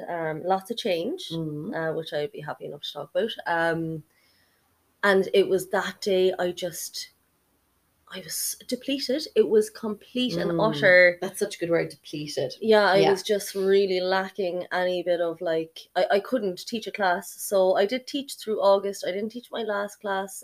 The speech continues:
Speaker 1: Um, I think that's a sign that I really did need to step away a little bit.
Speaker 2: Mm-hmm.
Speaker 1: Um, so then I took a break from kind of the end of August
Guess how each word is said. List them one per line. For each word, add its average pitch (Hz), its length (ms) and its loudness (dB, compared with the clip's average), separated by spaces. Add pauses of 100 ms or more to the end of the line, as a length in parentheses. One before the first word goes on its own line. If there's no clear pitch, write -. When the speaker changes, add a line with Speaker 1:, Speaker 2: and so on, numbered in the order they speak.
Speaker 1:
Um, 175 680 -6 (640)
I 175 60 -10
think 185 180 -6
that's 180 180 -6
a 160 40 -18
sign 170 240 0
that 170 100 -2
I 170 40 2
really 170 280 -2
did 170 200 -6
need 180 180 -8
to 180 80 -16
step 208 240 -6
away 226 180 0
a 226 40 0
little - 180 0
bit. 165 200 2
Speaker 2:
Mm-hmm. 175 580 0
Speaker 1:
Um, 175 320 -6 (600)
so 214 320 4
then 247 280 2
I 202 220 2
took 214 240 -4
a 202 40 -2
break 185 540 0 (180)
from 175 760 -2 (280)
kind 185 220 -2
of 180 40 0
the 185 140 -4
end 190 240 2
of 180 100 -2
August 175 520 0